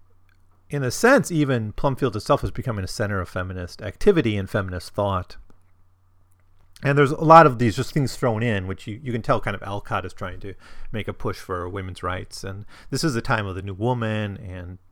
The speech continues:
you know, there were some states by the eighteen eighties that had women's suffrage already. So this idea of the rise of women is, is certainly a theme in this, this particular story. Quote,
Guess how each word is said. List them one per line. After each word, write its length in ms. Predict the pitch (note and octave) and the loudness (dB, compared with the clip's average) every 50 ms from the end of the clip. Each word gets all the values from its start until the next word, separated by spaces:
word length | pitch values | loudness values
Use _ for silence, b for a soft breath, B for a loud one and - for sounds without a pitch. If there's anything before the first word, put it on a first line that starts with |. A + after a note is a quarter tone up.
| - - - | -20 -18 -16
you 100 | B2+ A2+ | -14 -12
know, 220 | G2+ G2 G2 A2+ - - - | -12 -12 -12 -14 -16 -12 -8
there 120 | G#2+ G2+ | -6 -4
were 160 | G#2 A#2+ B2 | -2 -2 -2
some 200 | A#2 - A2 G2+ | -2 -2 -4 -8
states 380 | - - - F3 F#3 B2+ - - | -4 0 2 2 2 2 0 -4
by 380 | - - G#2 G2+ G2+ G2+ G2+ F#2+ | -4 0 0 2 2 0 -2 -4
the 300 | F2 - - - - A2+ | -6 -10 -14 -14 -12 -12
eighteen 240 | G#2 - - G2 | -10 -10 -10 -8
eighties 240 | F#2 F#2+ G2 G2 F2+ | -8 -8 -10 -10 -10
that 140 | G2 F#2 F2+ | -10 -8 -8
had 140 | G#2+ G2+ F#2 | -6 -6 -6
women's 260 | G2 F#2 F2+ E2+ - | -6 -8 -8 -8 -8
suffrage 320 | - G#2 - - G2 F#2 - | -8 -8 -8 -6 -8 -8 -6
already. 380 | F2+ E2+ F#2 - - - - - b b b b b b b b b b b b | -6 -8 -8 -8 -10 -12 -14 -16 b b b b b b b b b b b b
So 180 | b - - G#2 | b -10 -8 -6
this 160 | G2 A2 A2 | -4 -4 -2
idea 280 | A#2+ A#2+ A2+ G2 A2+ A2+ | -2 -2 -2 0 0 0
of 80 | F2+ | 0
the 80 | G2 F#2+ | 0 -2
rise 260 | F#2 F#2 F#2+ F#2+ F#2+ | -2 -2 -2 -4 -4
of 120 | G2+ F#2 | -8 -8
women 400 | G#2 G2 F2+ F2 F2 F2 F2+ F2+ - - | -8 -8 -8 -8 -10 -10 -12 -12 -10 -8
is, 240 | A#2 A2 F#2+ - | -6 -6 -6 -8
is 180 | G#2+ - B2 - | -8 -10 -10 -8
certainly 320 | - - C#3+ - - G2+ | -4 -4 -4 -4 -4 -8
a 40 | F#2 | -10
theme 260 | - - B2 A2+ A2 | -10 -10 -10 -10 -8
in 140 | G#2 G2 F#2 | -8 -8 -8
this, 380 | G2 G2+ - - - - - - - | -8 -8 -8 -8 -10 -12 -12 -8 -6
this 180 | B2 A#2 - | -6 -4 -4
particular 340 | - - - A2 - G2 F2 | -4 -4 -4 -4 -4 -6 -8
story. 360 | - - - - - - - - - - - - - - - _ _ - _ _ _ _ _ _ _ _ _ _ _ _ _ - - | -8 -8 -10 -10 -10 -10 -12 -14 -20 -20 -20 -20 -20 -20 -20 _ _ -20 _ _ _ _ _ _ _ _ _ _ _ _ _ -20 -4
Quote, 260 | - C3 B2+ A#2+ - | 0 2 2 2 0